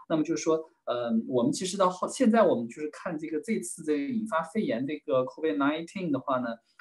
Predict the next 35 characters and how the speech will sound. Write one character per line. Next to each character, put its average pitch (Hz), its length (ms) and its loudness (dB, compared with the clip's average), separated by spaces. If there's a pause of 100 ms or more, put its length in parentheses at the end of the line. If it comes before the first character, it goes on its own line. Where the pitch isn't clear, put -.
(240)
呃， 117 200 2
已 127 120 -6
经 156 160 0
有 175 100 8
好 - 200 2
多 127 160 0
的 127 40 -2
变 131 220 2
异 110 200 0
了， 113 100 -6
就 127 120 -6
是 123 140 -6 (320)
这 156 80 -2
样 135 140 2
几 113 160 -8
个 113 80 -4
月 131 180 2
之 123 160 -6
内， 117 160 0
我 104 140 -6
们， 107 80 -8 (140)
呃， 117 280 -2
上 151 240 0
次 - 80 -8
我 104 140 0
那 127 100 0
个 135 80 -4
图 131 220 -4
好 123 80 -4
像 101 100 -4
给 101 100 -10
大 107 160 -2
家 113 140 -4
看 139 240 -4
过， 107 180 -6